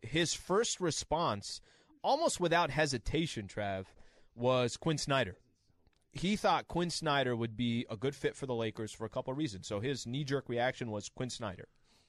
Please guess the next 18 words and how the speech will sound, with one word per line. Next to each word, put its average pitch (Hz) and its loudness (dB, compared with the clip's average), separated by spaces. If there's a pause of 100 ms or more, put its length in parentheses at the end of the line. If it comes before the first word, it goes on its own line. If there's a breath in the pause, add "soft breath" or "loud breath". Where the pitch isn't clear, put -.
(460)
He 196 -4
said 185 2
that 123 4 (1300)
Quinn 247 0
Snyder 180 2
could 139 -2
be 127 0
something 120 -2
in 117 -6
a 110 -4
coach - -2
where 98 -2 (380)
you're 120 -2
trying 156 0
to 175 0
win 156 0
right 139 4
now, 110 0